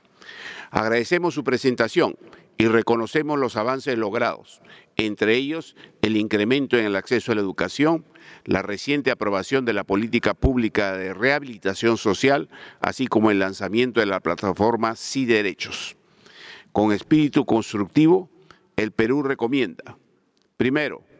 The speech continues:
intensificar los esfuerzos para garantizar que los defensores de los derechos humanos gocen de un entorno seguro y apropiado. Segundo,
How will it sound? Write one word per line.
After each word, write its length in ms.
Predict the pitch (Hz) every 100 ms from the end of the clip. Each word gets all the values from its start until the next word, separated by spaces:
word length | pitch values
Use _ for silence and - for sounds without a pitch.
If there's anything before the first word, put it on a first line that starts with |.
| _ _ _ _
intensificar 880 | 135 123 110 123 113 120 113 101 147
los 200 | 160 135
esfuerzos 600 | 120 - 131 151 143 165
para 260 | 139 113 107
garantizar 680 | 107 107 98 101 - 143 151
que 100 | 123
los 140 | 104
defensores 580 | 101 107 98 131 139 135
de 80 | 107
los 220 | 101 101
derechos 460 | 107 127 - 123
humanos 420 | 107 117 147 151 107
gocen 460 | 127 139 147 120
de 100 | 110
un 120 | 127
entorno 520 | 120 107 135 123 127 113
seguro 560 | 117 104 131 165 170
y 140 | 156 131
apropiado. 560 | 117 117 147 120 - _ _ _ _ _ _ _ _ _ _ _ _ _
Segundo, 800 | - - 135 131 156 120 - -